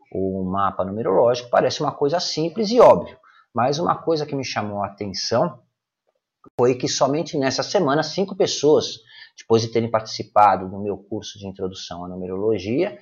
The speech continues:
que, como eu falei, tô distribuindo gratuitamente, me procuraram dizendo que haviam pago a uma certa pessoa pra fazer o tal mapa numerológico e que, após assistirem às aulas, perceberam que os seus estudos foram, é,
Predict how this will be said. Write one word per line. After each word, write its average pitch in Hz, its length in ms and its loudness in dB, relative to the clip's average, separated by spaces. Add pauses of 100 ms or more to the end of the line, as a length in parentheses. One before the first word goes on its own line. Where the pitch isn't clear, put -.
(140)
que, - 80 -20
como 95 140 -6
eu - 40 -16
falei, 98 200 4
tô 92 140 -4
distribuindo 92 500 -6
gratuitamente, 147 920 -2
me 226 80 -4
procuraram 143 580 4
dizendo 117 340 -4
que 127 100 -2
haviam 135 220 -2
pago 127 520 6
a 98 40 2
uma 98 160 -2
certa - 340 -4
pessoa 104 680 -2 (400)
pra 143 120 8
fazer 127 420 4
o 104 140 2
tal 101 200 6
mapa 95 320 -2
numerológico 139 840 4
e - 80 -4
que, - 100 0
após 123 380 4
assistirem 110 640 -4
às 143 180 -4
aulas, 123 440 2 (360)
perceberam 175 560 4
que 143 60 -14
os - 80 -8
seus 156 160 -4
estudos 143 480 -4 (100)
foram, 151 480 -2 (440)
é, 95 880 0